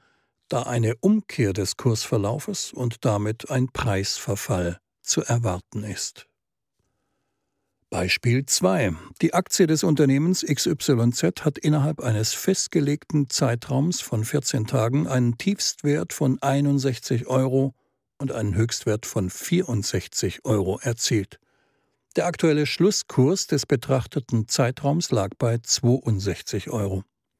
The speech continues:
Der stochastische Oszillator wird daraufhin gemäß folgender Formel berechnet, Klammer auf, zweiundsechzig minus einundsechzig, Klammer zu,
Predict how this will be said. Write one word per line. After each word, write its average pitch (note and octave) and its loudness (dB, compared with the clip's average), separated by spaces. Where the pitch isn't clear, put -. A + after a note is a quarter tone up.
Der F#2+ -6
stochastische A#2+ 0
Oszillator C#3 2
wird C#3+ -2
daraufhin C3 0
gemäß G2+ -2
folgender F2+ -2
Formel A#2+ 2
berechnet, D#3 0
Klammer - -2
auf, - 0
zweiundsechzig A2 2
minus - -2
einundsechzig, C#3+ 0
Klammer B2 -2
zu, - -4